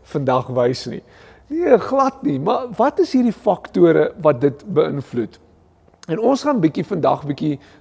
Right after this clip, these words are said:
daaroor praat. Die eerste ding wat jy moet besef is, as jy nie altyd God se teenwoordigheid voel nie, is jy nie alleen nie. Hoor wat sê Psalm agentagtig vers veertien, um,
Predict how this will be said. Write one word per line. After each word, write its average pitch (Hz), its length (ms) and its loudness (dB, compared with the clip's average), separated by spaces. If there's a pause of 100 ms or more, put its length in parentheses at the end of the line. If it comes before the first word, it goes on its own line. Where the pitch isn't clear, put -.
daaroor 135 340 4
praat. - 480 -2 (1000)
Die 208 120 -2
eerste 320 240 0
ding 349 160 0
wat 285 180 0
jy 233 80 0
moet 170 280 -2
besef 139 420 -2
is, - 340 -6 (760)
as 226 180 4
jy 269 120 2
nie 247 360 2 (140)
altyd 214 500 0
God - 360 -4
se 196 100 -6
teenwoordigheid 147 880 -2
voel 160 340 -2
nie, 117 220 -10 (680)
is 156 160 -6
jy 165 160 -2
nie 160 380 -4 (680)
alleen 113 460 -6
nie. 98 160 -14 (760)
Hoor 254 200 4
wat 302 160 2
sê 247 180 -2
Psalm 185 640 -2
agentagtig 143 800 -4
vers 139 260 -4
veertien, 165 520 -2 (400)
um, 135 220 -6